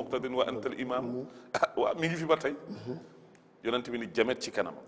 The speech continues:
Speaker 2: Allahu akbar.
Speaker 1: Summi manto bi raay ko mu jug. Léegi nag, xam nga bayit ba mu ko fekk mu toll, dafa ni, "Fa mablaghul ilmi fiihi annahu basharun."
Speaker 2: Mhm.
Speaker 1: Mooy loo tagg-tagg yonent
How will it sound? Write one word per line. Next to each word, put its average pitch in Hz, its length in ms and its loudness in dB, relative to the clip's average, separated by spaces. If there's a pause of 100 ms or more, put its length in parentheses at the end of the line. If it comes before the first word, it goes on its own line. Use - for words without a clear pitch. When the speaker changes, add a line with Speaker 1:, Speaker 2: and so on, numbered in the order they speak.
(140)
Speaker 2:
Allahu 90 420 -14
akbar. - 300 -20 (760)
Speaker 1:
Summi 120 380 -2
manto 107 340 4
bi 101 100 2
raay 98 240 8
ko - 120 -8
mu 98 180 -8
jug. 104 120 -10 (540)
Léegi 143 220 2
nag, 117 120 -2 (240)
xam - 280 0
nga 143 120 2 (220)
bayit 151 260 6
ba 143 80 8
mu 156 100 -4
ko - 80 4
fekk - 260 0
mu 104 120 -6
toll, 82 340 0
dafa 127 200 2
ni, 127 100 -2
"Fa 123 140 4
mablaghul 120 580 2
ilmi 98 340 4
fiihi 107 380 -4
annahu 98 380 -2
basharun." 85 380 -2 (140)
Speaker 2:
Mhm. 127 80 -2 (360)
Speaker 1:
Mooy 135 180 4
loo 165 200 0 (100)
tagg-tagg 131 600 -4
yonent 104 340 0